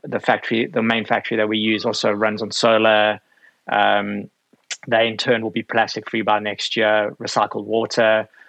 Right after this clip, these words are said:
So we are considerate of where we manufacture our product and, uh, and what it takes to get it done as well. You know, we, we're not using, uh, you know, any, uh,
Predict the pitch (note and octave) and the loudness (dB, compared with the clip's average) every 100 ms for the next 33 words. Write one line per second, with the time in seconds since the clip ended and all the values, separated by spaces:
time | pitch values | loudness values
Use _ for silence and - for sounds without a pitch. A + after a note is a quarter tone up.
0 | - _ - A#2 A#2+ B2 A#2+ C#3 A#2 - | -20 _ -2 2 4 4 4 -2 -6 -4
1 | A#2+ A#2 A2 G2+ G#2+ A2+ A#2 A#2+ B2 A#2+ | -2 0 0 -2 -2 -2 0 -2 -2 -2
2 | B2+ - C3+ B2 - C#3 C#3+ C#3+ - _ | -4 -2 -2 -2 -2 0 0 -2 -8 _
3 | _ _ _ - A2 A2 G#2+ A2 G#2+ G#2 | _ _ _ -6 -2 -2 -4 -4 -2 -2
4 | G#2 G#2 G2+ G2+ G2+ G2 - A2 G#2+ G#2 | -2 -2 -4 -6 -8 -12 -14 -12 -10 0
5 | A2 A2 - C3 - A#2+ G#2+ - G2 A2 | 2 2 -2 -10 -2 -2 -2 -4 0 0
6 | G#2+ - A2 G#2 G2 - G#2+ G#2+ G2 G#2 | 0 0 0 0 -6 -4 2 2 2 0
7 | G#2 G#2 G#2 G2+ G2 - - - - A2+ | -2 0 0 -2 -6 -14 -20 -12 -2 0
8 | A2+ G#2 A2+ A2 G2+ G#2+ G#2+ G#2 G#2 G#2 | 2 2 0 -2 0 -2 -2 -2 0 2
9 | G2+ G#2 G#2 - _ - A2+ G#2+ G#2+ G#2 | 2 0 -2 -4 _ -8 -2 0 2 4
10 | G2+ G2 | 4 4